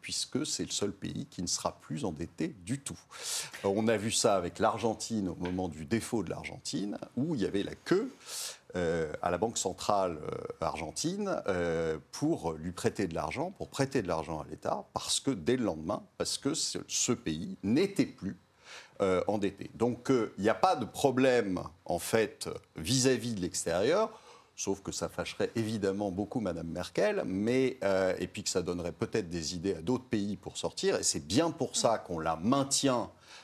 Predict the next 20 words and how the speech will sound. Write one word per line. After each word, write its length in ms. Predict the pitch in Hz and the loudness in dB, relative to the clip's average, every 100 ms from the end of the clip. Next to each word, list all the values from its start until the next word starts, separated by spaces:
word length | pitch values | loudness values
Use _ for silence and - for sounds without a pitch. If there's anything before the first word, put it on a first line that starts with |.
| - - | -14 -2
euh, 220 | 82 78 - | 0 2 4
absolument 580 | 143 - 143 123 117 | 4 4 4 4 4
à 60 | 98 | 2
tout 160 | - 98 | 0 -8
prix, 360 | - 110 92 - - _ - | -2 -2 -2 -10 -20 _ -4
euh, 160 | 80 73 | -2 2
dans 240 | 90 120 | 4 4
l'Europe, 600 | 104 87 143 208 - 85 - | 4 4 2 2 -2 -4 0
parce 220 | - - | 2 4
que 240 | 180 196 - _ _ _ _ | 4 2 -2 _ _ _ _
pour 200 | - 180 | 2 4
des 140 | 135 120 | 6 6
raisons 360 | 98 95 104 90 - | 6 4 0 -4 2
politiques, 720 | 135 117 - 247 254 - - - _ _ _ - _ _ - | 2 2 2 0 0 -8 -6 -8 _ _ _ -20 _ _ 0
euh, 120 | 104 95 | 0 2
les 200 | 110 143 | 4 6
mêmes 480 | 180 175 127 92 73 | 6 4 2 -2 -4
qui 200 | - - | -6 2
ont, 360 | 101 101 87 85 | 2 2 2 0
euh, 120 | 76 | -2